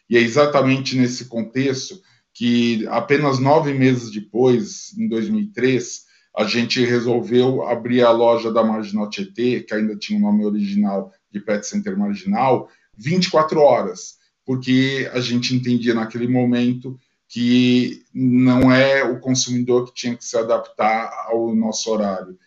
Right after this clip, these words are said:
e sim, a gente sempre está de portas abertas pra hora que o consumidor precisasse, numa cidade como São Paulo, isso fazia muito sentido.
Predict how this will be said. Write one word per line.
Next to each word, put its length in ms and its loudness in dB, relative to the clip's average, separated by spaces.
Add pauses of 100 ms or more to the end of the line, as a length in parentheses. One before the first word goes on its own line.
(120)
e 100 -6
sim, 500 0
a 100 -2
gente 360 -4
sempre 360 -4
está 200 -6
de 100 -6
portas 400 -6
abertas 580 -4 (240)
pra 120 0
hora 240 0
que 100 -12
o 60 -12
consumidor 540 -4
precisasse, 800 -8 (240)
numa 220 0
cidade 520 -2
como 220 -2
São 280 -6
Paulo, 500 -4 (180)
isso 260 -6
fazia 340 -2
muito 240 2
sentido. 640 -6